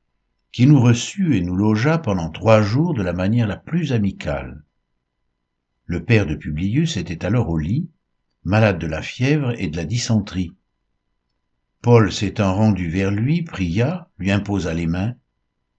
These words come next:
et le guérit. Là-dessus,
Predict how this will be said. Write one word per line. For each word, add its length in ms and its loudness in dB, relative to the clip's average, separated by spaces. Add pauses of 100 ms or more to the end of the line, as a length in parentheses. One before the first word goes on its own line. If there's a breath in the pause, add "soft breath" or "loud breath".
(140)
et 120 -2
le 100 -4
guérit. 460 -10 (1400)
Là-dessus, 580 -4